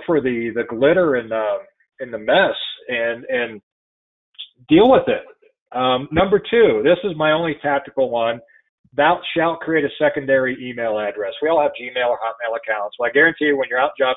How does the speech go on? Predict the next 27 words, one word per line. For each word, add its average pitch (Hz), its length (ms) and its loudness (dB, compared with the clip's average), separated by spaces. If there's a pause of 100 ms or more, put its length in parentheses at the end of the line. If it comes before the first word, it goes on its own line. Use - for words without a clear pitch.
searching, 120 400 -6 (380)
you 110 100 -14
get 127 140 2
on 147 100 2
the 165 60 -2
job 135 320 2
boards, 117 340 0 (640)
your 135 180 -6
email 147 380 4
address 139 300 4 (100)
gets 139 180 -2
sold, 110 400 -2
and 117 100 -14
before 123 300 -4
you 131 80 -4
know 120 180 -4
it, 120 120 -4
your 117 140 -8
inbox 120 420 0 (160)
is 107 100 -6 (180)
perma-cluttered 113 840 0
with 110 180 -2 (180)
garbage. 110 420 0 (180)
So 104 320 0 (180)
create 151 300 2
the 165 120 -4
throwaway 131 600 4